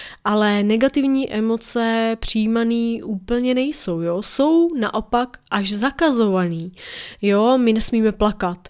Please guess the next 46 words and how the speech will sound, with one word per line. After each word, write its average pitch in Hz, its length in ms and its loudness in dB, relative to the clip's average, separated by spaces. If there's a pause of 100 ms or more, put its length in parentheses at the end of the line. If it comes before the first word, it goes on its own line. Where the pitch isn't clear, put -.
(100)
jo? 220 380 0
První, 214 300 0
co 202 300 -2
dělá 196 520 -2
rodič, 196 460 -2
eh, 196 220 -6
když 190 280 -4
dí-, 196 180 -4
<laughs> 196 260 -4
dítě 196 340 -2
pláče, 190 480 -4
tak 185 220 -8
je 190 60 -8
vlastně, 196 280 -4
že 185 140 -4
ho 190 80 -2
utěšuje. 190 580 -4
„Nepláč, 220 540 -2
to 208 80 -6
bude 202 180 0
dobrý.“ 190 360 0 (480)
Jo, 220 120 4
jak 294 180 4
on 277 140 0
to 277 60 -2
myslí 262 320 0
dobře, 196 320 0
samozřejmě, 220 840 0
jasně, 214 580 -2
víme. 190 460 -2 (500)
Na 220 140 2
druhou 294 380 4
stranu 208 460 0
vlastně 233 300 2
tomu 240 220 0
dítěti 226 460 -2
říká, 202 320 -2
aby 202 180 -4
se 233 140 0
to 226 100 -4
dítě 220 300 -2
necítilo 220 520 0
tak, 202 220 -6
jak 208 160 -4
se 226 140 -4
cítí. 185 520 -6